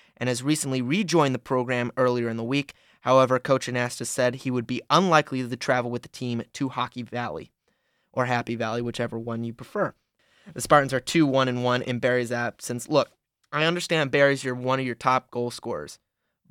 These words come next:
but when you put on that Spartan uniform, you represent more than just yourself. You represent your university, the students of your university,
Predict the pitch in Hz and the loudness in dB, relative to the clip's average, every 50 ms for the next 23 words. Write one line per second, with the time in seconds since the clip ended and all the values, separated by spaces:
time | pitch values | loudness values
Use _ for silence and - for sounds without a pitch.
0 | 120 - _ _ _ _ _ - 151 131 92 - - _ _ _ _ _ _ _ | -20 -20 _ _ _ _ _ 2 4 4 2 0 -6 _ _ _ _ _ _ _
1 | _ _ _ _ _ _ _ - 127 135 139 135 - 170 175 175 180 185 180 170 | _ _ _ _ _ _ _ -6 -4 -2 -2 -2 4 6 8 8 8 8 8 6
2 | 165 160 - - - 143 151 147 147 151 143 135 131 131 127 120 - - 127 127 | 4 2 0 6 8 8 8 8 4 0 -2 0 0 0 -2 -2 0 0 2 2
3 | 123 123 123 123 120 - _ _ _ _ _ _ _ 117 127 131 139 147 151 151 | 2 2 0 -2 -4 -8 _ _ _ _ _ _ _ -10 -6 -2 0 0 2 2
4 | 151 151 151 151 _ _ _ _ _ _ _ _ _ _ _ - 123 131 131 135 | 0 0 -2 -8 _ _ _ _ _ _ _ _ _ _ _ -4 2 2 2 2
5 | - - 135 127 131 131 127 - 135 127 127 131 135 131 135 123 131 123 - 123 | 2 0 -2 0 2 2 2 2 2 4 6 6 6 4 2 2 0 0 0 -4
6 | 120 - 120 120 120 - 127 123 123 123 120 - 131 127 120 131 120 123 - _ | -2 -2 -2 -2 -2 -4 -2 0 0 0 0 0 -6 -4 -2 -2 -4 -4 -6 _
7 | 127 123 120 120 120 120 120 117 - 135 143 143 - - 139 139 131 117 113 - | -6 -6 -4 -4 -2 -4 -4 0 2 2 2 2 0 -2 -2 -2 -2 -2 -4 -4
8 | - 123 113 - - - 131 135 135 139 135 131 135 127 127 120 127 123 123 - | -4 -4 -4 -4 -4 0 0 0 0 0 -4 -4 -4 -4 -4 -2 -2 -2 -2 -2
9 | - - 135 127 | -4 -4 -4 -4